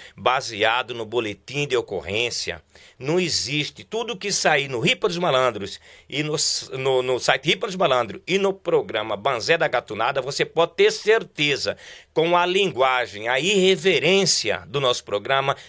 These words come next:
com certeza é uma notícia real, baseada em boletim de ocorrência. Aqui, Fernanda, apenas a gente noticia o fato de uma forma diferente, de uma forma irreverente,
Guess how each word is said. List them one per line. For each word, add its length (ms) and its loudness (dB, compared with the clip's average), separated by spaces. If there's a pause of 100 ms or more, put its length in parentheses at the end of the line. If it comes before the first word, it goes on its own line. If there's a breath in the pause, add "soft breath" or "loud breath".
(140 loud breath)
com 200 6
certeza 680 -2 (240 loud breath)
é 120 4
uma 200 2
notícia 540 0
real, 720 0 (160 loud breath)
baseada 580 0
em 60 -10
boletim 380 -2
de 80 2
ocorrência. 520 -6
Aqui, 540 -2
Fernanda, 480 -4
apenas 560 0
a 80 2
gente 280 -4 (200 loud breath)
noticia 680 2 (380)
o 60 0
fato 420 -2 (160 loud breath)
de 100 0
uma 160 2
forma 300 2
diferente, 680 0 (260 loud breath)
de 140 -10
uma 220 2
forma 720 2
irreverente, 720 2